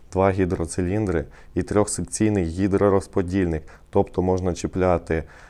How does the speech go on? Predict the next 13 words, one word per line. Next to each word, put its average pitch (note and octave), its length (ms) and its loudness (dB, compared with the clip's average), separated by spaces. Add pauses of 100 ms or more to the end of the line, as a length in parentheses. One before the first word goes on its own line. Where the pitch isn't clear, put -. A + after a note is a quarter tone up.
(120)
навісне F2+ 360 0
обладнання F2+ 580 2
що G2 200 -2
переднє, G2 500 2
що F2 220 -4
заднє, F2+ 500 2 (300)
фронтальний G2 540 2
навантажувач, F#2+ 720 0
ще - 340 -2
що G2 320 -2
завгодно. F2+ 640 0 (300)
Також G2 420 0
є F2+ 220 2